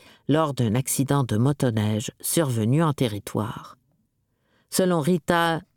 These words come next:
Mestokosho, ce dernier avait toujours fait figure de mentor pour quiconque souhaite protéger et promouvoir la culture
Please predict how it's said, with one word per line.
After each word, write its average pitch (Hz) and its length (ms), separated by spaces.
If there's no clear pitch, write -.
Mestokosho, 170 1300
ce - 180
dernier 165 640
avait 151 220
toujours 160 400
fait 135 140
figure 135 520
de 120 100
mentor 131 720
pour - 240
quiconque 156 500
souhaite - 480
protéger 131 640
et 135 60
promouvoir 131 720
la 120 120
culture 135 600